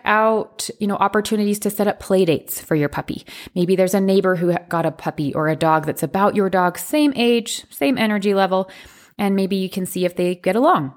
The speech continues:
And if they get along, that's great. You can get them together to play and socialize, um, because that's valuable too. But we do find that information-wise, coming to our classes and courses, learning what you need to be able to do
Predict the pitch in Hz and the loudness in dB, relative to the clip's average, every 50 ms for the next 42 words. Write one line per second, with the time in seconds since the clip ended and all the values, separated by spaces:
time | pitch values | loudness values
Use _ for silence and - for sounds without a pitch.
0 | - - 170 170 170 - 175 170 185 180 185 185 185 185 190 214 240 247 - _ | -6 -4 -4 -2 0 0 0 2 2 2 4 2 2 2 2 0 0 -2 -4 _
1 | - - - - _ _ - 175 180 180 180 - - 175 185 185 208 - 170 - | -20 -20 -20 -20 _ _ -6 -4 -4 -4 -6 -10 -6 -4 -2 -2 -2 -4 -6 -10
2 | - 165 175 185 - 180 175 - 190 165 170 170 170 170 170 170 - - - - | -8 -8 -6 -6 -6 -6 -6 -8 -4 -2 0 0 2 0 -2 -4 -6 -12 -6 -2
3 | 180 170 170 170 165 160 160 - 165 151 - - 151 156 151 151 147 151 - - | 0 2 4 2 2 0 -2 -4 -6 -4 -4 -2 -2 0 0 -2 -2 -6 -10 -18
4 | - - - - _ _ _ _ _ _ - - 190 202 269 - 370 453 440 440 | -20 -20 -20 -20 _ _ _ _ _ _ -14 -10 -8 -6 -4 -2 -2 0 -2 2
5 | - 262 247 240 233 208 208 - 185 - - - _ _ - - - 240 226 269 | 2 4 4 4 2 0 0 0 -2 -2 -2 -6 _ _ -2 0 0 2 2 2
6 | 311 330 330 285 247 233 233 226 214 190 - - - 262 269 302 285 311 294 247 | 2 2 4 4 4 4 4 4 2 2 0 0 -2 -2 0 0 2 2 2 2
7 | 220 214 220 262 269 - - 311 311 302 294 294 294 302 311 320 320 - - - | 2 2 0 0 -2 -2 -4 -4 -2 -2 0 0 0 0 0 -2 -4 -6 -12 -10
8 | - - 247 254 269 277 277 277 269 - 240 226 226 226 - - 240 220 226 220 | -4 -2 0 2 2 2 2 0 0 2 2 2 0 0 -2 0 0 0 0 -2
9 | 247 233 226 220 214 208 - 226 214 214 - 226 220 208 190 185 175 190 196 196 | -4 -4 -2 -4 -4 -4 -4 -6 -6 -4 -4 -4 -4 -4 -4 -2 0 2 2 2
10 | 208 233 254 262 262 254 254 233 214 - 208 208 208 208 202 208 - 185 185 196 | 4 4 4 4 4 4 4 2 2 2 2 2 2 2 0 -2 -4 -2 0 0
11 | 190 185 - 190 - - 170 - 175 180 196 220 | 0 0 0 -2 -2 -4 -2 0 2 2 2 2